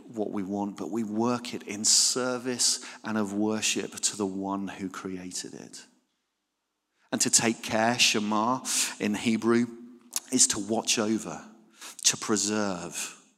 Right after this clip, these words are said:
That sense of watching for signs of trouble, to nurture, to enable it to flourish. This is right at the beginning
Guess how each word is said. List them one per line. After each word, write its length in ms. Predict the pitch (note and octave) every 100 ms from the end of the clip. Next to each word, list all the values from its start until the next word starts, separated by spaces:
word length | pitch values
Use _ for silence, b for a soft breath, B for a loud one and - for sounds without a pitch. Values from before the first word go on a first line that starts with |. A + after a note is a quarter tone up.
| _ _ _ _ _ _
That 200 | - A#2+
sense 480 | - - A#2 A2+ -
of 160 | G#2+ G2
watching 480 | G#2+ A2+ - A2 G2+
for 140 | G#2
signs 400 | - A2 G#2 G2
of 120 | F#2+
trouble, 400 | - - G#2 F#2
to 220 | F2+ -
nurture, 680 | G#2 G#2+ A2 A2 G#2+ - E2 - B B
to 180 | - A#2
enable 540 | A2 A2 A#2 A#2 G#2+
it 120 | G2+ -
to 120 | A2
flourish. 1000 | - - - - F#2+ G2+ D#2 - - - - _ _ _ _ _ _ _ _ _ _ _ _ _ _ _
This 200 | - -
is 60 | -
right 380 | G#2+ G#2+ A2 -
at 100 | F#2+
the 80 |
beginning 500 | F#2+ F#2+ G2 F#2 F2+